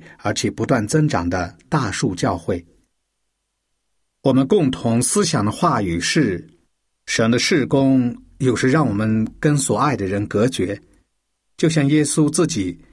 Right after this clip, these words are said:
三十岁开始事工时，必须离开家人和家乡所有认识的人。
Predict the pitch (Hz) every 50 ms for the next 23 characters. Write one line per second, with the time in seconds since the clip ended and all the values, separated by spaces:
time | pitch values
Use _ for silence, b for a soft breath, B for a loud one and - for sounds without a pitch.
0 | b b b b - - - 180 175 160 165 160 - 160 143 131 - - 170 170
1 | 156 160 156 - - - - 156 123 123 139 139 151 151 - - 98 98 101 98
2 | - - - - 170 156 160 160 156 120 127 135 - - 143 131 - 185 175 170
3 | 165 127 101 101 104 107 - - - 117 117 - 151 143 139 - 151 131 - -
4 | 123 139 143 117 104 101 120 147 143 - - - 135 107 101 95 90 90 87